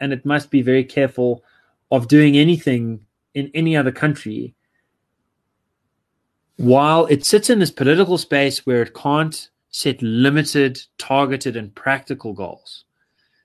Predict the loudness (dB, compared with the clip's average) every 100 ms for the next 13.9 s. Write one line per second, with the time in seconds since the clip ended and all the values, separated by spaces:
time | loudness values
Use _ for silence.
0 | _ -2 0 2 2 0 -2 -4 -4 -2
1 | -2 -2 0 0 0 -6 -8 0 0 0
2 | -6 -2 2 4 4 2 -4 -8 -8 -4
3 | -6 -6 -8 -8 -6 -2 -2 -2 -8 _
4 | _ _ -2 -2 -4 0 4 6 4 0
5 | -4 0 2 2 0 -8 _ _ _ _
6 | -14 0 2 2 2 0 -2 -6 _ _
7 | _ -6 -6 -4 2 2 4 0 -2 -12
8 | -16 _ _ _ _ _ _ _ _ _
9 | _ _ _ _ _ -4 -2 -2 -2 -4
10 | -2 4 4 4 0 -4 -6 -8 _ _
11 | _ -2 0 0 -2 2 4 4 2 0
12 | -2 _ _ _ _ _ _ _ _ -6
13 | -4 -4 -2 -2 0 -4 -10 -16